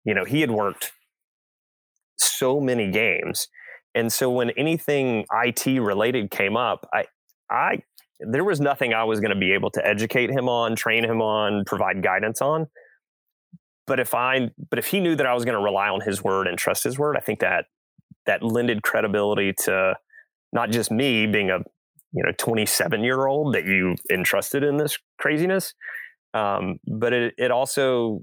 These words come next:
lended credibility to, to Phil and Janine of, you know, "Hey, we didn't always have the answers, but,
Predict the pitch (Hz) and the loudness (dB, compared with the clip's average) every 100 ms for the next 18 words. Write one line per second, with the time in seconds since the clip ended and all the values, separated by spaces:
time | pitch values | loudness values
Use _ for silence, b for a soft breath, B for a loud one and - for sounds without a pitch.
0 | - 113 120 120 - 117 113 113 113 117 | -4 -2 0 0 0 0 2 2 2 0
1 | 107 - 98 92 - - - 92 87 - | -2 -2 0 0 -2 -6 0 0 0 -8
2 | - 113 110 104 101 147 110 80 82 98 | -2 0 0 0 0 0 0 0 0 -4
3 | B B B _ - 90 101 131 127 143 | B B B _ -4 -4 0 0 0 0
4 | 120 131 123 120 104 101 123 135 92 92 | 0 0 0 -2 0 2 2 0 -2 -4
5 | 107 - 110 98 | -2 -2 0 0